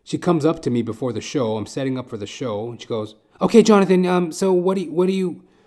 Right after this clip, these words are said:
what do you, so how often do you wanna do the show?" And I'm like,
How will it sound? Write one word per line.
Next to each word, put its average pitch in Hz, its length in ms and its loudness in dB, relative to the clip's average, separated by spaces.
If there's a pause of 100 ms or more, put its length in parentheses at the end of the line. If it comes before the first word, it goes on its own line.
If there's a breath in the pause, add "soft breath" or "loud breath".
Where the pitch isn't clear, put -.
what 151 160 2
do 175 40 2
you, 180 360 2 (560)
so 170 120 -2
how 170 320 0
often 185 380 0
do 185 60 -2
you 196 80 2
wanna 190 180 2
do 196 140 -2
the 185 80 -4
show?" 226 400 -2 (1120)
And 113 100 -12
I'm 107 140 -6
like, 104 360 -8